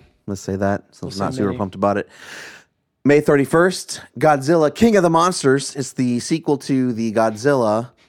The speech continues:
Speaker 1: with Bryan Cranston.
Speaker 2: Yeah.
Speaker 1: Um, a couple years ago, three years ago now?
Speaker 2: Three years ago now,
Speaker 1: Yeah.
Speaker 2: probably.
Speaker 1: Uh, that could be a mini review, or
Speaker 2: That's
Speaker 1: should it be
Speaker 2: what
Speaker 1: a full review?
Speaker 2: I'm thinking, like, let's mark it down as a mini review
Speaker 1: Okay.
Speaker 2: because, like,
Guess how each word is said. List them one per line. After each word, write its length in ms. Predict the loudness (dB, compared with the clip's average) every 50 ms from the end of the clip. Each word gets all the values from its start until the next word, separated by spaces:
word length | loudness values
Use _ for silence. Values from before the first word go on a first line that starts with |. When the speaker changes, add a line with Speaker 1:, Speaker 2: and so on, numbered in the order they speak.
| _ -8
Speaker 1:
with 480 | -4 -2 0 0 0 0 -2 -4 -6 -2
Bryan 240 | -2 0 0 -2 -4
Cranston. 800 | -6 -6 -6 -4 -4 -6 -8 -8 -8 -8 -6 -6 -8 -8 -10 -14 _
Speaker 2:
Yeah. 260 | -4 -2 -2 -2 -4 -8 _ _ -8
Speaker 1:
Um, 760 | -4 -4 -2 -2 -2 -4 -4 -4 -6 -6 -8 -10 -12 -14 _ _ _ _ _ _ _ -8
a 20 |
couple 180 | -8 -6 -6 -4
years 200 | -6 -6 -6 -6
ago, 200 | -6 -6 -8 -8
three 200 | -8 -10 -8 -8
years 160 | -8 -8 -8
ago 200 | -6 -8 -6 -6
now? 120 | -6 -4
Speaker 2:
Three 160 | -2 -2 0 0
years 240 | -2 -2 -2 -4 -6
ago 160 | -6 -6 -6
now, 120 | -4 -4 -2
Speaker 1:
Yeah. 80 | -2 -2
Speaker 2:
probably. 460 | -2 -4 -6 -6 -8 -8 -10 -10 -14 _ -6
Speaker 1:
Uh, 480 | -2 0 0 2 2 2 2 0 -2 -4 _ _ _ _ _
that 180 | -4 -4 -4 -4
could 100 | -4 -6
be 100 | -4 -2
a 100 | -2 -2
mini 220 | -2 -4 -4 -2 -2
review, 500 | -4 -4 -4 -4 -2 -2 -2 -4 -6 -8
or 100 | -8 -6
Speaker 2:
That's 80 | -4 -2 -2
Speaker 1:
should 80 | -2
it 40 | -2
be 60 | -2
Speaker 2:
what 40 | -4
Speaker 1:
a 20 | -2
full 180 | -2 -2 -2
review? 260 | -2 -2 -4 -4 -4 -4
Speaker 2:
I'm 80 | -2
thinking, 160 | 0 0 0
like, 120 | 2 0 0
let's 140 | -2 -4 -4
mark 260 | -4 -2 -2 0 0 0
it 100 | 0 0
down 280 | 0 0 2 2 2 0
as 100 | 0 0
a 60 | 0 0
mini 300 | 0 0 0 0 0 0
review 340 | 0 0 0 -2 -2 -2 0
Speaker 1:
Okay. 120 | 0 0
Speaker 2:
because, 260 | 2 2 0 -2 -2
like, 500 | 0 0 0 0 0 -2 -6 -8 -18 -20